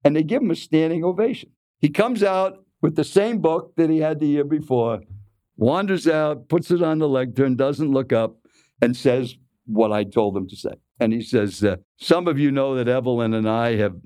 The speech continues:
have been married twenty-seven years. And on our, our first date, uh, she slapped me. I wasn't fresh. Uh, she just thought I was dead." And they <laughs> laughed.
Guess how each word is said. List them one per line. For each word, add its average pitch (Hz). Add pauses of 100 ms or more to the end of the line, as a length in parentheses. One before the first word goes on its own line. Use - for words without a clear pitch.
(280)
have 107
been 98
married 107
twenty-seven 104
years. 92 (560)
And 98
on 95
our, 95
our 95
first 95
date, 101 (160)
uh, 87
she -
slapped 113
me. - (220)
I 113
wasn't 107
fresh. 107
Uh, 85 (140)
she 170
just 120
thought 104
I 95
was 87
dead." 80 (320)
And 127
they 131 (400)
<laughs> -
laughed. 95